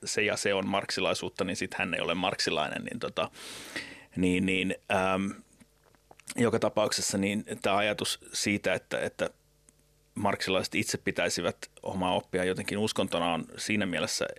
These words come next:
epätodennäköinen, että, tota, että ajatus oli se, sen sijaan, että kehittää parempi ideologia, joka toimi-, toimisi tällaisena kivun lievittäjänä. Ideana oli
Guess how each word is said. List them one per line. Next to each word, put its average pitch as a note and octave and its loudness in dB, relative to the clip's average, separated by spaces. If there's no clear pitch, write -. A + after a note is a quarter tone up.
epätodennäköinen, F#2 0
että, F2 -2
tota, - 0
että - -4
ajatus - 0
oli F#2 0
se, - 0
sen A2 0
sijaan, F#2+ 2
että F#2 -2
kehittää G2 0
parempi G#2+ 0
ideologia, F#2 2
joka D#2 0
toimi-, F#2 2
toimisi G2 2
tällaisena E2 0
kivun G2 0
lievittäjänä. F2+ 0
Ideana F#2 0
oli E2 0